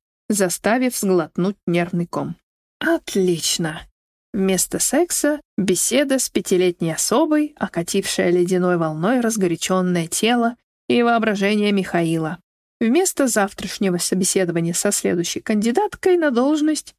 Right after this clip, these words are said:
поездка в страховую с заявлением о потере полиса осаго. Мелочь, а время займёт. Хлопнула дверь в парадную. Михаилу пришлось ждать следующего недовольного жильца на автомобиле,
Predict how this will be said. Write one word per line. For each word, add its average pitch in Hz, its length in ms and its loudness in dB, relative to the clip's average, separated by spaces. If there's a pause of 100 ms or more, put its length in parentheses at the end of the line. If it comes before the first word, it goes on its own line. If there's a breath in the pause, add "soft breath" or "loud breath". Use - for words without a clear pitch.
поездка 285 500 0
в - 40 -4
страховую 220 680 0 (240)
с 208 120 2
заявлением 254 800 2
о 196 100 2
потере 220 500 0
полиса 190 600 0
осаго. 160 480 -2 (560)
Мелочь, 160 500 -4 (320)
а 180 100 0
время 175 300 0
займёт. 226 480 0 (1040)
Хлопнула 190 480 -2
дверь 175 280 0
в - 120 -18
парадную. 269 640 0 (400)
Михаилу 262 560 2
пришлось 320 440 0
ждать 247 280 0
следующего 240 520 0
недовольного 208 640 2
жильца 185 400 -2
на 339 100 0
автомобиле, 277 600 0